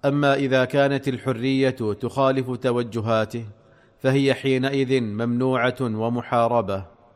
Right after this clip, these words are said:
فالحرية عندهم هي حرية أن تقول ما نريد لك أن تقوله.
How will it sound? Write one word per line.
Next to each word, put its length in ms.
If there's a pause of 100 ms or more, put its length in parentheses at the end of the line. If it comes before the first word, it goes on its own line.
(420)
فالحرية 800
عندهم 720 (360)
هي 200
حرية 640
أن 280
تقول 580
ما 260
نريد 420
لك 320
أن 280
تقوله. 640